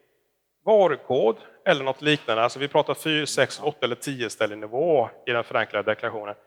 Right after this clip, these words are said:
Det finns inget sånt förslag än. Däremot så finns det ju förslag om att ta in H S-nummer i, i transiteringsdeklarationen. Och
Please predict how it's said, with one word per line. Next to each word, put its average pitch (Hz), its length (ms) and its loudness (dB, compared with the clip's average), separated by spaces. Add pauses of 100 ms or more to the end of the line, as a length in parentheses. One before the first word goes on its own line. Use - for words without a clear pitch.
(180)
Det 151 80 -8
finns 180 400 0
inget 151 220 0
sånt 117 380 -2
förslag 127 400 0
än. 156 260 2 (540)
Däremot 170 480 6
så 156 100 -12
finns 143 240 -4
det - 100 -10
ju 139 60 -4
förslag 127 560 2
om 117 220 -2
att 117 140 0
ta 123 100 -6
in 117 240 -4 (100)
H 131 300 0
S-nummer 139 840 0
i, 123 120 0
i 123 460 -6 (340)
transiteringsdeklarationen. 127 1300 0 (680)
Och 139 120 -8